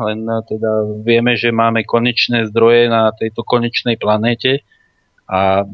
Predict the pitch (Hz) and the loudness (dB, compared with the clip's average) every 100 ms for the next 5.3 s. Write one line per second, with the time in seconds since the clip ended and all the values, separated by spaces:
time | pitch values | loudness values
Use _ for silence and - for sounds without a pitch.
0 | 113 110 117 - 113 - 120 117 110 110 | -4 -2 -2 -2 -8 -2 2 4 4 2
1 | 110 104 104 101 - 110 104 110 113 117 | 2 2 0 -2 -6 -6 -4 -6 -2 -2
2 | 107 110 104 110 110 110 107 110 107 - | -2 -2 -4 -2 -2 -4 -2 -2 -2 0
3 | 110 110 117 117 120 117 120 117 110 110 | 0 0 0 0 0 2 4 4 4 2
4 | 110 113 110 107 113 117 110 113 107 101 | 2 0 0 -4 -2 -2 -2 0 2 2
5 | 98 95 | 0 -6